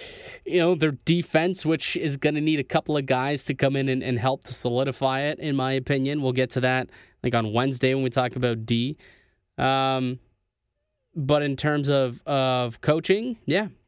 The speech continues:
there's an assistant coach job that's open in Toronto. Could it be Bruce Boudreau's? Perhaps. Does he wanna come here? We don't know. But it's an interesting,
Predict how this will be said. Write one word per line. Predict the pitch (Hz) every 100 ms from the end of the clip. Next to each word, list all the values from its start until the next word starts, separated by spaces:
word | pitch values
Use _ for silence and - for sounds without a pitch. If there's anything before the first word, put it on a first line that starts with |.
| -
there's | 131 139
an | 151
assistant | - 170 - 175
coach | 175 170 -
job | 156 170
that's | 143 120
open | 160 160
in | 156
Toronto. | 160 156 123 113 107 _ _ _ _ _ _ _ _ -
Could | 131
it |
be | 131
Bruce | 131 147 151
Boudreau's? | - 156 175 185 190 - - _ _ -
Perhaps. | 127 196 214 - -
Does | - 117
he | 127
wanna | 143 131
come | 151
here? | 156 196 190 -
We | 127
don't | 147 139
know. | 143 175 - _ _ _ _ _ _ _ _ _ _ _ _ _ _
But | 151
it's | 170
an | 190
interesting, | 196 196 190 196 185 180